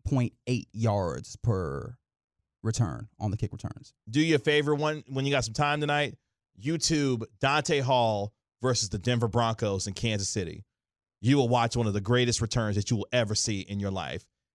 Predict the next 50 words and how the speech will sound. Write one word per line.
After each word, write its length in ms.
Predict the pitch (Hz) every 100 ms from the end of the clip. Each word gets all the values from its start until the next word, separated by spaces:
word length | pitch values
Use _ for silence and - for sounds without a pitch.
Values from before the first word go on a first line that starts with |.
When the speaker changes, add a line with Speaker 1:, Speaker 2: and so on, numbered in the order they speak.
| _ _
Speaker 2:
When 140 | 117
he 80 | 131
backed 380 | 104 135 123 -
up, 100 | 120
what 120 | 127
was 100 | 107
it, 40 | 107
a 20 |
good 220 | 117 -
twenty 260 | - 156 139
yards 400 | 131 135 139 123
or 40 |
so, 420 | - 143 131 127 - _ _
and 100 | 104
still 220 | - 139
took 200 | - 123
that 140 | 98
thing 200 | - 98 95
to 80 |
the 80 | 87
house. 320 | 92 - - - _ _ _ _ _ _ _ _ _
Fantastic 720 | 131 110 - 135 - 95 - - _ _ _ _ _
kick 160 | - 101
return 240 | - 98
and 100 | 82
punt 140 | 95 -
return, 240 | 101 92
Dante 260 | 101 90 92
Hall. 280 | 87 - - _ _ _ _ _ _
But 80 | 123
yeah, 100 | 95
Devin 240 | 123 110
Hester's 180 | 98 -
still 140 | -
number 200 | 87 -
one. 160 | 71 - - 202
Speaker 1:
I 40 |
really 200 | 165 120
just 160 | 113 120
wanted 180 | 104 95
an 60 |
opportunity 400 | 98 98 110 92
to 40 | 95
talk 140 | 98
about 160 | 92 101
some 100 | 92
kick 160 | - - -
per-, 240 | 92 73 -
punt 140 | - 90
returners. 440 | - 90 98 104